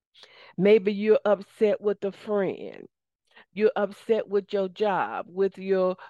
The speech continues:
with your supervisor because you felt like he or she kept you from your promotion. So if you're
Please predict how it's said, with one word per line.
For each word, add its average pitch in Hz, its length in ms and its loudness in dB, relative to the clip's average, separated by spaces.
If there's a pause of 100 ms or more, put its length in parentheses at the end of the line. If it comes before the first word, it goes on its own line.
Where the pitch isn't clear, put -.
(100)
with 180 260 -4
your 180 240 0
supervisor 147 920 -4
because 160 480 -2
you 196 120 -4
felt 190 320 2
like 170 220 -2
he 202 280 -2
or 175 80 4
she 190 380 -8 (340)
kept 196 340 2
you 190 220 -2
from 175 240 2
your 175 380 2
promotion. 165 1080 -2 (580)
So - 300 4
if 226 180 2
you're 302 280 4